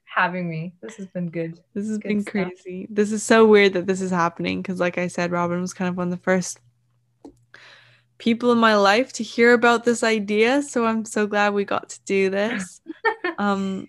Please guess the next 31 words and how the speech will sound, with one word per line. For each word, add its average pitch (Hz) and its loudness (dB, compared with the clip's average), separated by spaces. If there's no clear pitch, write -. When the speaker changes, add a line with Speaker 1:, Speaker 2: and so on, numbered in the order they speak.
Speaker 2:
I 202 -4
don't 202 2
know 196 0
if 190 -6
there's 196 -4
anything 190 -4
else 190 -4
you 185 -8
wanna 180 -6
add 196 2
Speaker 1:
I 196 -6
Speaker 2:
other 220 -2
Speaker 1:
think, 226 0
Speaker 2:
than 220 -2
that. 233 -4
Speaker 1:
I 226 -2
mean, 254 0
I 240 2
could 349 -2
talk 208 -2
about 196 -2
this 190 -6
for, - -2
like, 196 0
Speaker 2:
Oh. 190 2
Speaker 1:
there's 233 4
so, 196 0
there's 208 -6
so 185 -6
much 165 -4
stuff 160 -4